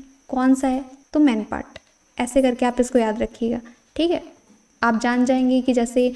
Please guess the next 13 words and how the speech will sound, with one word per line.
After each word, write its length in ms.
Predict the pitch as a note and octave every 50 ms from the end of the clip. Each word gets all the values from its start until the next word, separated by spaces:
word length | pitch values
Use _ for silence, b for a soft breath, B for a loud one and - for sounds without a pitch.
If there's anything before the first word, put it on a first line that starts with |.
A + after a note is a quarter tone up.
| B B B B B B -
टमाटर 380 | B3 A#3+ A3+ A3+ A3+ C4 C4 B3+
जो 140 | C4 C4 C4
होता 200 | B3+ B3+ B3+ B3
है 80 | B3
वो 160 | B3 D4 D#4+
पा-, 460 | D#4 D4+ B3+ - - - A#3+ A3+ A#3 A#3
पाट 320 | A#3 - A#3+ B3 A#3+ B3
प्रदेश 320 | - B3 A#3 B3 A#3+ B3 C4
में 60 | C4+
सबसे 280 | C4 A#3+ A#3+ A#3+ - B3+
ज़्यादा 240 | B3 A3+ A3 A#3 A#3
होता 280 | A3 A3 A3 - A#3
है। 140 | A3+ A#3 A#3